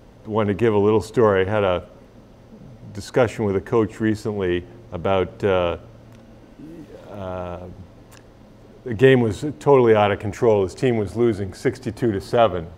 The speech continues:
and against a, a prep school team that had three six-seven guys, uh, playing for him. And he went over to the other coach and said,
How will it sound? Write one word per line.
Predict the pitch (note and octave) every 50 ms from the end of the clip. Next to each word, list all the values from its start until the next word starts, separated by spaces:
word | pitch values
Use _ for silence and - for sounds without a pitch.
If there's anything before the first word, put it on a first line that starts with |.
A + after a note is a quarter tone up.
| - - - - - - - - - - -
and | A2+ G#2+ G2+ F#2+ F#2+ F#2+ F#2 E2 - - - - - - - - - - - - - - _ - - - -
against | F3+ C#3 A2 F2+ A#2 A2 G2 - E3+
a, | D#3 B2 G#2+ G2 E2 - - - - - - - - - -
a | A2 G#2 F#2
prep | E2 - - C3 A#2+ B2
school | - - - A2+ G2+ G2
team | - - A2+ G#2+ G#2 G#2
that | G2+ F#2
had | F2+ G2 F#2 E2
three | - - - A#2 G2+
six-seven | E2+ - - B2 G#2+ - - - B2+ A#2 G#2+ G2+ G2 G2
guys, | F2 G2 F2+ F2+ E2 F2 F2+ - - - - - - - - - - - - -
uh, | G#2+ F#2 E2+
playing | - - - B2 A#2+ A2+ G#2+ E2+
for | - - G#2 F2+ E2+ E2
him. | E2 E2+ - - - - - - - - - - - - - - - - - - -
And | G3 C#3+ A2 G2+ G#2 G2+ G2 F#2 F2 - - - - - - - - - -
he | - C3+ B2 A#2 A#2 A2 G#2 G#2 G2+ - - - - - -
went | - C#3 A#2+
over | A#2+ A#2+ A#2 G#2+ G2+
to | - A#2+ A2
the | G2 G2
other | A#2+ B2+ A2+ G2 G2+ F#2
coach | - C#3+ C#3 B2 G2+ -
and | A#2+ G#2
said, | F2+ - A#2 G#2 G2 F#2+